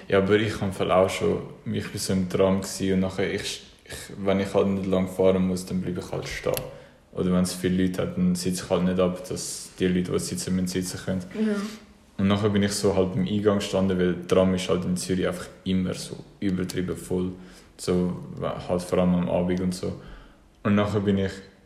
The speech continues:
Speaker 1: das war nicht mal am Abend, gewesen, ich, es war einfach so normal, irgendwie am Nachmittag. Und nachher bin ich dort gestanden, wo halt in den alten Tram,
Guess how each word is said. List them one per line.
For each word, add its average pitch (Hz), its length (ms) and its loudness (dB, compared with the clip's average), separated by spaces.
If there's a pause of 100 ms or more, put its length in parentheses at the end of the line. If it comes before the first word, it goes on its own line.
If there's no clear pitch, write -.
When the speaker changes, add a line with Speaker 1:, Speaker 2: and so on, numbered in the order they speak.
(100)
Speaker 1:
das 113 280 6
war 117 100 6
nicht 107 100 2
mal 101 160 6
am 95 160 2
Abend, 98 340 4
gewesen, - 240 -6
ich, - 160 -8
es - 140 -8
war 98 80 -2
einfach 98 120 -8
so - 460 0 (340)
normal, 92 580 4
irgendwie 92 260 2
am 90 140 2
Nachmittag. 92 440 2 (800)
Und 101 100 2
nachher 101 260 2
bin 95 140 2
ich 98 100 -4
dort 92 220 -2
gestanden, 101 460 4
wo 95 140 4
halt 92 440 2
in 101 80 -6
den 95 180 0
alten 98 400 0
Tram, 101 320 0